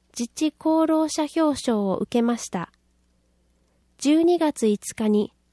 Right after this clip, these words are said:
中野議長による表彰状の朗読及び、記念品の伝達、山下知事からの祝辞を受け、受賞者を代表して、荻田議員が謝辞を述べました。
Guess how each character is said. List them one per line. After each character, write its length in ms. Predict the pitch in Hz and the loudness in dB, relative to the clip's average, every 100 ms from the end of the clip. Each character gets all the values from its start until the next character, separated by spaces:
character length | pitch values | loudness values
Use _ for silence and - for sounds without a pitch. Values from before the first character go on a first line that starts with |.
| _ _ - | _ _ -6
中 300 | 240 254 320 | -4 0 2
野 140 | 330 | 2
議 160 | 311 330 | 2 0
長 280 | - 277 240 | 2 2 2
に 180 | 220 208 | 2 2
よ 140 | 196 | 2
る 220 | 196 - - - | 0 -2 -4 0
表 140 | 294 | 2
彰 280 | 285 311 294 | 2 2 2
状 260 | 277 269 269 | 2 2 4
の 280 | 262 254 _ - | 2 2 _ 0
朗 200 | 262 285 | 2 4
読 340 | 285 - 277 | 2 2 2
及 240 | 269 254 | 2 2
び、 240 | 190 202 - _ _ _ _ - | 0 -4 -4 _ _ _ _ -6
記 140 | 254 | 0
念 260 | 285 320 311 | 2 2 0
品 300 | - 302 294 | 0 2 4
の 140 | 285 | 2
伝 260 | 254 269 262 | 2 2 2
達、 460 | 254 - - 240 - _ _ _ _ _ _ 240 | -2 -4 -2 -2 -4 _ _ _ _ _ _ 0
山 280 | 247 320 | 2 2
下 220 | 330 - 262 | 0 -4 -4
知 140 | 269 | -6
事 140 | 269 | -6
か 140 | - 220 | -4 -2
ら 140 | 208 | 0
の 120 | 196 | -2
祝 300 | 190 - 262 | -2 -4 -2
辞 160 | 240 254 | 2 2
を 120 | 240 | 2
受 320 | 240 - 202 | 0 -2 -4
け、 20 | - _ _ _ _ _ - | -6 _ _ _ _ _ -2
受 120 | 240 | 0
賞 300 | - 349 320 | 2 2 2
者 220 | - 214 | 0 -2
を 80 | 202 | 0
代 260 | 226 233 - | 0 0 0
表 240 | 233 220 | -2 -2
し 60 | - | -4
て、 260 | - 208 - _ _ _ - | -6 -6 -8 _ _ _ -4
荻 240 | - 359 | 0 2
田 200 | 262 220 | 2 0
議 220 | 233 254 | 2 2
員 140 | 220 196 | 2 -2
が 240 | 185 - _ _ | -4 -10 _ _
謝 200 | - 320 | -2 0
辞 180 | 269 233 | 2 0
を 100 | 202 | 2
述 140 | 202 | -2
べ 160 | 214 214 | 0 -2
ま 160 | 214 | -2
し 100 | - | -6
た。 240 | - 170 | -10 -12